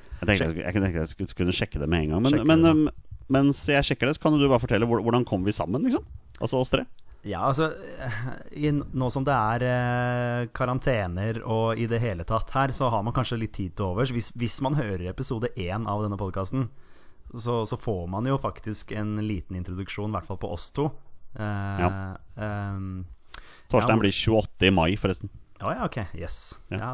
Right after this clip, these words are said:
Speaker 2: han var, han var eldre enn jeg trodde. <laughs>
Speaker 1: Ja. Nei, eh, det er klart,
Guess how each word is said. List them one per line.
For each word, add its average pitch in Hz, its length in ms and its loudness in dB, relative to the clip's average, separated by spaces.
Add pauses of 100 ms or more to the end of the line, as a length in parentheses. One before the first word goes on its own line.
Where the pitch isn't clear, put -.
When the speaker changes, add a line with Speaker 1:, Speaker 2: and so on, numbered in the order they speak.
Speaker 2:
han 113 80 -2
var, 107 80 -4
han 117 160 -4
var 110 100 0
eldre 90 160 -4
enn 113 140 2
jeg 127 80 0
trodde. 107 240 6
<laughs> - 420 0
Speaker 1:
Ja. - 540 -2 (260)
Nei, 120 220 8
eh, 147 400 6 (400)
det 135 80 4
er - 20 -12
klart, 131 240 4